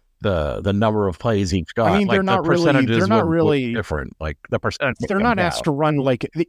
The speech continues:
Speaker 2: I mean, sometimes it's the case with running backs that they're asked because they're, like, they're built in different ways, or they're asked to run, like, different aspects of the offense, that that's a valid, you know, uh, that, that's a, you know, like, your touchdown vulture, you know, like,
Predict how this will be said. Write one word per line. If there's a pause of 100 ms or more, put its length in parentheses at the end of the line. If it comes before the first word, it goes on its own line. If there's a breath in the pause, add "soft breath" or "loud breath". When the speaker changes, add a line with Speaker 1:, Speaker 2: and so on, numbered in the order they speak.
(120)
Speaker 2:
I
mean,
sometimes
it's
the
case
with
running
backs
that
they're
asked
because
they're,
like,
they're
built
in
different
ways,
or
they're
asked
to
run,
like,
different
aspects
of
the
offense,
that
that's
a
valid, (480 soft breath)
you
know,
uh,
that,
that's
a,
you
know,
like,
your
touchdown
vulture,
you
know,
like,